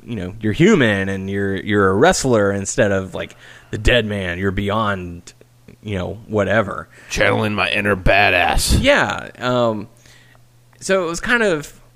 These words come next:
Speaker 1: it kinda took me out. I'm like, "Is this a retirement speech? Like, what's going on?"
Speaker 2: No.
Speaker 1: No, it's not.
Speaker 2: No.
Speaker 1: Um, so he started talking, but he, then he was inter-, interrupted by Sami Zayn, who comes out, "Hey, sorry to interrupt, no disrespect,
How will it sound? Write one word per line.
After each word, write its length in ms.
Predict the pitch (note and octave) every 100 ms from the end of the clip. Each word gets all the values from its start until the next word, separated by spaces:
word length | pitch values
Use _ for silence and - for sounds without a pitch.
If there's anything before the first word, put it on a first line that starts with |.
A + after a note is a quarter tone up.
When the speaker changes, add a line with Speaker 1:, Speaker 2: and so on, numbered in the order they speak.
| -
Speaker 1:
it 100 | C#3
kinda 200 | B3+ B3+
took 160 | C4 B3+
me 200 | G#3 E3+
out. 240 | C#4 F#3
I'm 80 | C#3
like, 200 | C3 B2
"Is 180 | A#2 B2+
this 180 | -
a 60 | -
retirement 680 | C4 B2 - A2+ F#3+ F#4 F#4+
speech? 420 | - F4 G4 F4+
Like, 100 | D3
what's 240 | A2+ F#3 -
going 280 | D4 G#3+
on?" 340 | C#3+ E4 - C#3+
Speaker 2:
No. 180 | - - - - - - -
Speaker 1:
No, 260 | A#2 B2 G#2+
it's 120 | G2+
not. 300 | G2 D2 - - _
Speaker 2:
No. 140 | A2 G#2
Speaker 1:
Um, 460 | G#2 G2 F#2+ F#2 - - _ _ - - -
so 300 | - B2 B2
he 80 | C3+
started 300 | F3+ E3+ D#3+
talking, 440 | D#3+ C#3 C3+ B2
but 140 | A2 G#2
he, 100 | B2
then 160 | A#2 A#2+
he 60 |
was 260 | A2 G#2+ - -
inter-, 340 | A#2+ A#2 A2 -
interrupted 520 | B2 A#2 G#2+ - G#2+
by 160 | G#2 G2
Sami 340 | - G2 F#2
Zayn, 320 | F#2+ G2 G2 G2
who 80 |
comes 260 | F#2 G2 F#2+
out, 300 | F#2+ F#2 F#2
"Hey, 200 | A2 G#2
sorry 360 | G2 F#2 F#2+ F#2+
to 240 | F#2 F2+ -
interrupt, 600 | G2 F#2 A2+ C#3+ C#3 -
no 140 | G#2
disrespect, 800 | F#2 F2+ - - - D#3 C#3+ -